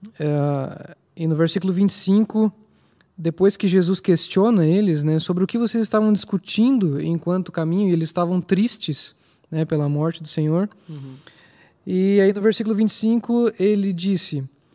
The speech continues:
Speaker 2: "Como vocês custam a entender e como demoram a crer em tudo o que os profetas falaram.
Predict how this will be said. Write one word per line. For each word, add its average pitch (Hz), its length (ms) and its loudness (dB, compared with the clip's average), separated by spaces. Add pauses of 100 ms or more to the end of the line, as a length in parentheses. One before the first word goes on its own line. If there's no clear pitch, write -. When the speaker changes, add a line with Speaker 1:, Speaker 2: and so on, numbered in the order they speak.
(220)
Speaker 2:
"Como 254 320 4
vocês 226 420 0
custam 262 600 2
a 220 80 4
entender 202 840 4
e 202 140 -2
como 214 240 2
demoram 208 580 4
a 220 80 2
crer 214 300 2
em 220 140 4
tudo 247 420 -2 (140)
o 196 80 -4
que - 100 -6
os 214 100 -4
profetas 208 640 -4
falaram. 175 640 0